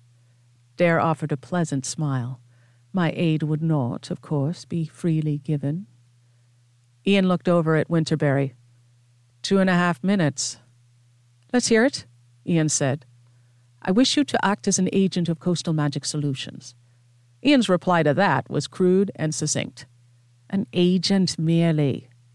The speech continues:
Dare assured him, "for a single temporary assignment. With the Puka's help, surely they could locate and subdue one human before the day was out, even a possessed one."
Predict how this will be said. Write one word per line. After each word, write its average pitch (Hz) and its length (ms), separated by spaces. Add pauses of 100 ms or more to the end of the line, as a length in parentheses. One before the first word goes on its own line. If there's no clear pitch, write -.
(140)
Dare 151 180
assured 139 380
him, 120 180 (440)
"for 170 200
a 160 80
single 240 500
temporary 190 760
assignment. 143 800 (800)
With - 120
the 170 100
Puka's 180 380
help, 143 260
surely 160 480
they 160 100
could 160 160
locate 160 480
and 143 140
subdue 151 360
one 151 340
human 147 480
before 160 300
the 151 100
day 147 180
was 143 180
out, 156 320 (400)
even 190 220
a 170 60
possessed 156 500
one." 143 260